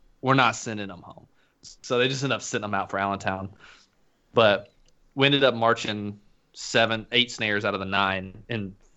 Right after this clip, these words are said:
four basses out of the five. Bass two <laughs> was out.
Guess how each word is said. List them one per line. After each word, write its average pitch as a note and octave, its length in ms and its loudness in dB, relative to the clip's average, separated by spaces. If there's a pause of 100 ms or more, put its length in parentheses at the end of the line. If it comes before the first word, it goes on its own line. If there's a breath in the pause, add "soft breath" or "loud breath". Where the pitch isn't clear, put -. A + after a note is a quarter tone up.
(420)
four B2 200 8
basses A2 380 0
out G#2+ 120 4
of G2 60 -4
the G2 100 -8 (140)
five. G2 460 -2
Bass G#2+ 260 0
two B2 440 -2
<laughs> - 80 -12
was - 160 4
out. C#3+ 440 4